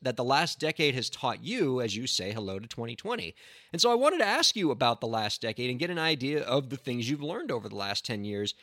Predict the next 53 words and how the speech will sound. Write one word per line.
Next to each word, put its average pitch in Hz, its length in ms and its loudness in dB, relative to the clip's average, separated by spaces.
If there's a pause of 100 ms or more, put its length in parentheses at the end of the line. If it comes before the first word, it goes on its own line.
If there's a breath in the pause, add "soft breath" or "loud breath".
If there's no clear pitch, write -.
(260 loud breath)
And 156 120 0
one 254 140 4
of 302 80 0
the - 20 0
things 240 160 0
you 208 80 -2
wrote 196 120 2
in 180 80 -4
the 151 60 -2
article 139 640 -2
about 127 200 2
the 127 60 -6
lessons 117 340 0
you 110 80 -6
learned 113 340 -6
is 120 140 -6
the 120 80 -6
value 180 440 -2
in 151 100 -2
committing 156 400 -4
to 147 60 -4
take 139 260 -2
action. 120 360 -2
If 95 120 -10
I 113 100 -2
may 107 180 -6
quote 226 320 -2
from 107 220 -8
you, 87 260 -8 (720 loud breath)
"If 180 160 2
you 202 100 0
want 254 200 2
to 302 40 0
see 240 180 0
change 175 360 -2
this 123 240 -4
year, 117 240 -2
start 185 460 -4 (240)
doing 123 580 -4
and 139 140 -6
stop 92 400 -2 (180)
thinking. 240 480 -6 (380)
It 120 100 -4
doesn't 208 260 0
matter 220 220 2
what 180 180 0
you 190 140 -4
do 120 380 0
as 123 200 -4
long 120 240 0
as 110 120 -2
it's - 160 -2
something." 107 560 -2